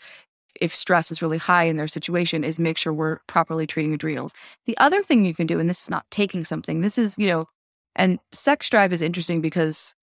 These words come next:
the more sex you have, typically the more drive you're going to have. So it's really important to, whether you're doing this with a partner, doing this with yourself, is to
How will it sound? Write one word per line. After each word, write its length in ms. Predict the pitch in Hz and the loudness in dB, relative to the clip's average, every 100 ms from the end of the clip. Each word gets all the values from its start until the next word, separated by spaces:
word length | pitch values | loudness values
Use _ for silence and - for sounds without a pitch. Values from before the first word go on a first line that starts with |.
| _ _ | _ _
the 80 | 190 | 0
more 260 | 190 220 262 | 2 4 2
sex 380 | - 233 - 214 | 2 0 0 -4
you 60 | |
have, 440 | 175 175 175 196 - | 0 2 4 2 -2
typically 380 | - 226 220 | -4 -2 0
the 140 | 190 175 | 0 0
more 240 | 160 160 | 0 -2
drive 420 | 151 151 139 143 | -4 0 2 0
you're 80 | 151 | -4
going 220 | - 143 | -8 -8
to 80 | - | -8
have. 320 | 170 - - - | -6 -6 -6 -6
So 380 | - 202 185 - _ _ _ _ _ _ | 2 2 2 -6 _ _ _ _ _ _
it's 180 | 226 - | -4 0
really 240 | 220 233 | 2 4
important 460 | 220 202 208 196 180 | 4 4 2 2 0
to, 240 | - 180 | 0 0
whether 400 | 170 175 175 185 | 2 4 4 4
you're 380 | 170 170 165 165 - - | 4 2 2 -2 -6 -8
doing 180 | - 175 | 0 0
this 160 | 165 - | 0 2
with 140 | 214 | 2
a 60 | 294 | 4
partner, 420 | 285 285 269 262 | 4 4 6 4
doing 160 | 196 165 | 2 -2
this 120 | - | -4
with 120 | 160 | -8
yourself, 480 | 160 - 226 226 - | -2 4 4 4 -2
is 160 | 185 - | -6 -4
to 380 | - 202 180 | 0 0 0